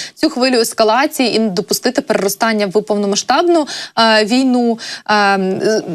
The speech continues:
багато там Трамп писав про угоди, згадуючи якісь інші досвіди, і зогр-, зокрема, ну, такі ілюзорні конфлікти, яких він начебто уникнув і,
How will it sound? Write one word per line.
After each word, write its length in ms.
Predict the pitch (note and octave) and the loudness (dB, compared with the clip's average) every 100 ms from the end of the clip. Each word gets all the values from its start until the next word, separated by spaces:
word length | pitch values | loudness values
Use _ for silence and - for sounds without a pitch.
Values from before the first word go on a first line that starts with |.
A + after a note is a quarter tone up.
| - | -4
багато 400 | A3 C#4+ B3+ G#3 | 0 2 2 0
там 180 | G3+ G#3 | -2 -2
Трамп 320 | G#3 G#3 G3 G3 | 0 -2 -2 -2
писав 400 | G#3+ - G3+ G3 | -2 0 0 -2
про 240 | - G#3 G3 G3 F#3+ F#3+ G3 - | 0 2 4 2 2 4 2 2
угоди, 580 | G3+ D#4 G4 C#4+ C4+ | 2 4 4 4 2
згадуючи 580 | G#3+ G3+ G3+ F#3+ G3 - | 0 0 0 0 0 -2
якісь 320 | G3 F#3 F3+ - | -2 -4 -6 0
інші 300 | F#4+ F#4 C4+ | 0 2 0
досвіди, 680 | B3 B3 B3+ A#3 G3 A3 G#3 | 0 -2 -2 -4 0 2 2
і 40 | |
зогр-, 320 | F#3 G3 G3+ - | 0 -2 -2 -2
зокрема, 560 | F#3+ G3 G#3+ G#3 G3+ F#3+ | -2 0 0 0 -2 0
ну, 120 | A3 | 0
такі 220 | G#3 G#3+ | 0 0
ілюзорні 480 | G3+ A3 B3 A3+ G#3 | 0 2 0 0 -2
конфлікти, 580 | G#3 G#3 - D4 - A3+ | -2 -2 0 -2 0 -2
яких 340 | G#3+ G#3+ - | 0 -4 -2
він 100 | G#3 | 0
начебто 480 | G#3+ G#3+ G3 - G3+ | 0 -2 -4 -2 0
уникнув 640 | G3+ A3 F4 - C#4 G#3+ | 2 2 0 0 -2 -2
і, 300 | G3+ G#3+ | -2 2